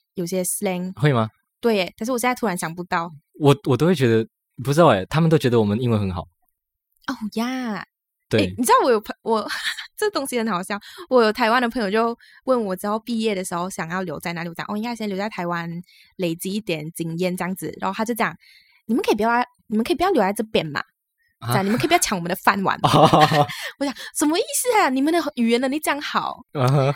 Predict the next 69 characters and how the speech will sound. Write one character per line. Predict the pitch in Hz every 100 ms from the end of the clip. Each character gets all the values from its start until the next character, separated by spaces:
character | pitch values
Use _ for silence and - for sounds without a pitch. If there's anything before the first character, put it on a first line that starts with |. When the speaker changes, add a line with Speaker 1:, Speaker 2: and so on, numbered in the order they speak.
| -
Speaker 1:
但 | 403
其 | 254
实 | 254
我 | -
觉 |
得 | 202 180 - _ _ - - _
不 | 302
是 | 339
这 | 339
样 | 330
子 | 208 180
讲 | - 151
啦， | 202
就 | 214 233
是 |
每 | 220
个 | 196
人 | 196
有 | 170
每 | 170
个 | 202
人 | 180
的 | 175
优 | 175 175
势， | 214
但 | 262 262
是 | 269 262 - _ _ _ -
语 | 190 180 190
言 | 180 185 190
真 | 220
的 | 202
是 | 226
Malaysian | 214 175 175 170 185
的 | 185 165
一 | -
个 | 185
优 | 180 165 147
势， | - - 156 -
毕 | 202
竟 | 208 196 202 - _ -
会 | 160
很 | 151 156 175 _ -
多 | 110 113 113
种 | 107 170
语 | 147
言。 |
Speaker 2:
多 | 110
了， |
多 |
了 | 107
几 | - 98
种， | 98 90 -
对。 | 95
Speaker 1:
But | 185 185 214 - -
in |
Speaker 2:
我 | 196
Speaker 1:
fact， | - - 240 - -
我 | 190
觉 | 208 185
得 |
大 | 196 208
家 | 202
都 | 196
是 | -
半 | 208 190
桶 | 240 240
水。 | - 214
Speaker 2:
嗯。 |
<laughs> | 220